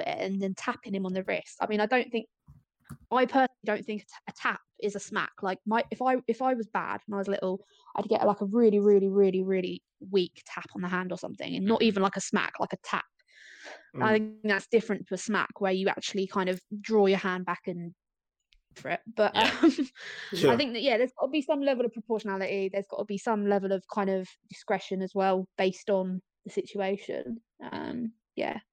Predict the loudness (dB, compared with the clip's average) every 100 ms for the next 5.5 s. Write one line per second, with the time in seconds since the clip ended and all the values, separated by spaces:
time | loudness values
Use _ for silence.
0 | 2 6 6 6 4 6 4 8 6 6
1 | -2 -4 -8 -20 -8 -2 2 2 2 0
2 | -2 -6 -12 -12 -8 -6 -6 -8 -6 -4
3 | -4 -8 _ _ -20 -10 -6 -4 -6 -4
4 | 0 0 0 0 0 0 0 2 0 -2
5 | -14 _ 0 2